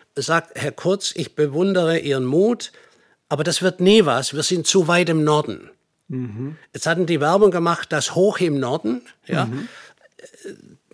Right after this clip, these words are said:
Speaker 1: ganz weit weg. Und da sage ich, „Herr von Donani, Sie haben genau zehn Sekunden Zeit, um zu unterschreiben.“ Ich habe jetzt, ja,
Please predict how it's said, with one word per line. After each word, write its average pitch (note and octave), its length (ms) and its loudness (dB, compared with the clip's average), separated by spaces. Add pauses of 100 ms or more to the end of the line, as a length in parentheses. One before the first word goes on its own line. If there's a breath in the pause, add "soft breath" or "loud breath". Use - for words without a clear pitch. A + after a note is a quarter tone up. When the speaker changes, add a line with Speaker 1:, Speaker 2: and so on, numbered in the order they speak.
(160)
Speaker 1:
ganz D#3+ 260 -2
weit D3 220 0
weg. G#3+ 260 0 (500 soft breath)
Und E3 260 -4
da D#3 120 0
sage D#3 420 0
ich, C#3 280 -8
„Herr D3 160 -4
von D#3+ 220 -2
Donani, C#3+ 460 0
Sie C3+ 180 -4
haben C3+ 160 -6
genau B2+ 380 -4
zehn D#3 400 -2
Sekunden D3 600 -4
Zeit, C3 500 -6 (140)
um C3+ 200 -6
zu A#2+ 140 -10
unterschreiben.“ A2 760 -8 (240)
Ich A#2 140 -14
habe C3 140 -6
jetzt, A2 100 -4
ja, G#2 140 -6